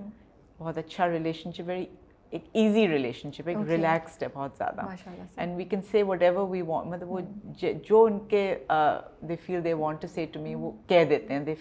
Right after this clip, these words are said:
Speaker 1: ہوں۔
Speaker 2: feel that confidence in me۔
Speaker 1: ہوں۔
Speaker 2: And with my brother-in-law and sister-in-law تو perfect۔
Speaker 1: Nice، very good۔
Speaker 2: بہت،
Speaker 1: چھوٹے
Speaker 2: very
Speaker 1: ہیں وہ؟
Speaker 2: cute۔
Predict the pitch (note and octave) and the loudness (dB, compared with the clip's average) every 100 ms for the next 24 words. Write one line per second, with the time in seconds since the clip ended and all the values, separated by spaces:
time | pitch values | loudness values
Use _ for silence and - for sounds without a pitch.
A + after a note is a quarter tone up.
0 | G#3+ F#3+ E3 D3+ D3 C3 - - D3+ C#3 | -10 -4 -2 4 4 4 -4 -12 -12 -10
1 | D#3 D#3 D#3 - - - A#3 G#3+ - - | -6 -6 -6 -10 -12 -12 -14 -16 -20 -20
2 | - - E3+ E3 E3 F3 F3 D#3+ E3+ F3 | -20 -10 -6 -4 -2 2 2 8 6 6
3 | A3+ G#3 F#3+ F#3 F3 - D#3+ D#3+ D3+ - | 2 2 0 -2 -8 -10 -10 -8 -8 -8
4 | - A#3+ - _ - _ - - - E3+ | -12 -16 -20 _ -20 _ -20 -20 -4 -2
5 | F3 G3 E4 G3 - - - - F#3+ B3+ | 0 2 4 2 -6 -14 -18 -8 -4 -2
6 | C4 E3+ F3 D3+ - - _ _ - - | -2 4 4 4 -4 -20 _ _ -10 0
7 | A3 F3 A4 G4+ F#4 | 4 4 2 0 -2